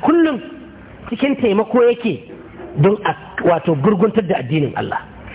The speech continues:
A Suratul Anfal, Allah cewa yayi, lalle waɗanda suka kafirta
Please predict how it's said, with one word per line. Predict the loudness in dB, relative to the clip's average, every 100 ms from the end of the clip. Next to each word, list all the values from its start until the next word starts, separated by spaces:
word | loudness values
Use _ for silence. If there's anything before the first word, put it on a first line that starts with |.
| -16 -16 -16 -16 -16 -16 -16 -16 -16 -16 -16 -14 -12 -8 -4
A | 0
Suratul | 0 0 0
Anfal, | 0 2 2 0 -4 -14 -18 -20 -20 -20 -18 -18 -14 -2
Allah | 0 0 2
cewa | 2 2 2
yayi, | 0 -2 -6 -16 -20 -20 -20 -16 -12 0
lalle | 2 4 2
waɗanda | 0 0 0 0
suka | -2
kafirta | 0 0 2 0 0